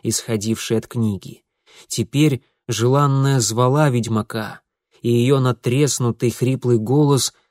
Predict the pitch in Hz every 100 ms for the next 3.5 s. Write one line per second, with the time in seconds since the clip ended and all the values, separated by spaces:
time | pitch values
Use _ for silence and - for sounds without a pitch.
0 | - 107 110 123 - 131 117 - 120 -
1 | 120 120 131 131 127 151 113 127 120 120
2 | 123 117 95 - _ _ _ - - -
3 | 151 143 - -